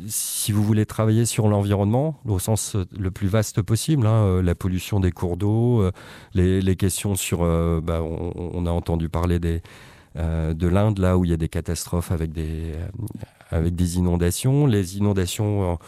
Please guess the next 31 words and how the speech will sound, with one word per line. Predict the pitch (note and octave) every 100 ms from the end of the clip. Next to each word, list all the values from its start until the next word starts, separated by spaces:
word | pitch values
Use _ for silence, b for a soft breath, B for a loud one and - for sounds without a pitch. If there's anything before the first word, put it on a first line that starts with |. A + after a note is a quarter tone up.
| B -
en | F2
France | - F#2+ -
avec | D#2+ -
la, | D#2 D#2 D#2+
la | D#2+
Charente, | - G2+ G#2+ C3+ - B B B B -
euh, | E2 F2 E2+ F2 E2 - -
toutes | G#2+ G2+
les |
questions | F#2+ F#2+ - G#2+
liées | G2+
au | F#2+
développement | F#2 G2+ G2+ G2 F2 F#2+
durable, | F2 F2+ A#2+ D#3+ B B B B -
ce | -
sont | G2 A2+
des | G#2+
questions | G#2+ G#2+ - C#3 E3
qui | - A2
sont, | - A2+ A2+ - - -
qui | -
peuvent | G2+ D3 C#3
être | - A#2
abordées, | G#2 G2+ A2+ B2 B B B B -
euh, | F#2 F2+
avec | F#2+ -
une | G2
formation | G2+ F#2+ - A2
de, | F#2+ F2+ F2 F2
de | E2+ F2+
géologue, | F2 F#2 A2+ D#3